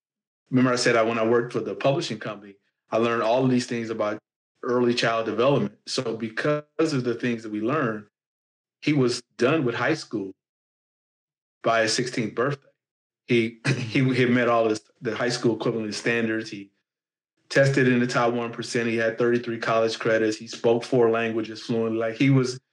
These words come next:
an extraordinary kid. Like, compared to me, he was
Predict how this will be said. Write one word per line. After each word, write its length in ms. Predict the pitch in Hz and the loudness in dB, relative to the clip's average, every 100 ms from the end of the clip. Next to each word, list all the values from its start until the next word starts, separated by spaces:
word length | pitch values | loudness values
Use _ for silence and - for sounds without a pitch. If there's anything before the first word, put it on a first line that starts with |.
| _ - | _ -2
an 100 | 123 | 0
extraordinary 880 | 120 - - 165 147 135 123 117 110 _ _ - - | 2 0 4 4 6 4 4 0 -4 _ _ -18 -2
kid. 400 | 185 165 101 - - | 4 4 2 -4 -10
Like, 160 | 110 | -8
compared 460 | - 131 147 151 143 | -2 0 4 4 4
to 80 | 127 | 2
me, 260 | 143 135 123 | 4 4 4
he 100 | 127 | 2
was 220 | 113 | 2